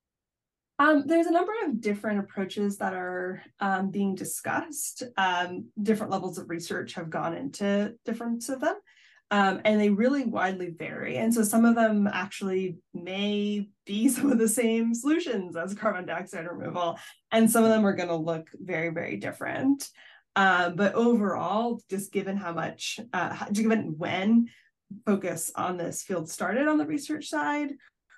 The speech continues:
we're, we're in our very, very early days. And so we don't yet know,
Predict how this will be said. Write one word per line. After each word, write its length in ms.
we're, 480
we're 220
in 180
our 100
very, 340
very 180
early 420
days. 500
And 180
so 160
we 120
don't 180
yet 180
know, 560